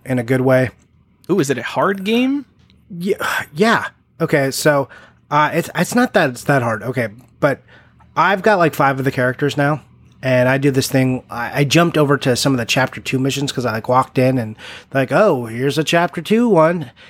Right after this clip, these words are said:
Speaker 1: And I'm like, "Okay," and it's, like, suggested levels, like, twenty-four. And you're in, like, this mining town, and you, there's got this guy who's got, I'm annoyed with this whole area, and we, we can talk about this <laughs> just real briefly.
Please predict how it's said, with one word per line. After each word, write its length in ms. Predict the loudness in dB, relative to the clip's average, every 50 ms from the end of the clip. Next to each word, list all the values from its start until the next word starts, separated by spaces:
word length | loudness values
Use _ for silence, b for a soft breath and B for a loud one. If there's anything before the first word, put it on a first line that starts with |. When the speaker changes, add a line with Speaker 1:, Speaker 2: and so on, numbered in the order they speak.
| B B B -2
Speaker 1:
And 80 | 0
I'm 80 | 2 4
like, 240 | 4 2 2 -2 _ -2
"Okay," 440 | -2 0 2 2 4 4 6 4
and 320 | 4 4 4 4 2 2 0
it's, 240 | -4 -10 -6 0 0
like, 180 | 0 0 0
suggested 500 | -4 -8 -2 0 2 2 2 0 -2 0
levels, 320 | 0 0 0 0 -2 0 0
like, 140 | -2 -2
twenty-four. 720 | -2 -2 -2 0 0 0 -2 -4 -6 -2 -2 -2 -2 -2 -4 b b b b b b b b b _ _ _ -4
And 460 | -2 0 0 0 0 -2 -4 -6 -8 -10 -8 -4
you're 240 | 0 2 4 4 4
in, 80 | 4
like, 180 | 4 2 2 2
this 160 | 0 0 0
mining 400 | 2 0 2 2 2 2 0 0 0
town, 380 | 0 2 2 2 0 0 -4 b b b b b b b _
and 320 | -4 -2 0 0 -2 -4 -6
you, 300 | -10 -10 -8 -6 -4 -2
there's 240 | -2 -2 -2 -2
got 180 | 0 0 0 0
this 160 | 0 -2 -2
guy 320 | -2 0 0 2 2 0 0
who's 220 | -2 -4 -6 -6
got, 260 | -6 -6 -6 -6 -8 B B B B B B -2
I'm 120 | 0 2
annoyed 240 | 4 4 4 4 4
with 100 | 2 2
this 140 | 0 0 2
whole 140 | 4 4 4
area, 260 | 4 2 0 -4 -4
and 180 | -2 0 2 4
we, 120 | 4 4 4
we 140 | 2 2 2
can 100 | 2 2
talk 220 | 4 2 0 0
about 300 | 0 -2 -2 -2 -2 -6 -10
this 400 | -14 -6 -4 -2 0 0 0 0 -2 0 -2 -2
<laughs> 180 | -4 _ _ -14
just 220 | -12 -12 -8 -2
real 180 | 2 4 4 4
briefly. 420 | 4 2 2 2 0 -4 -10 -14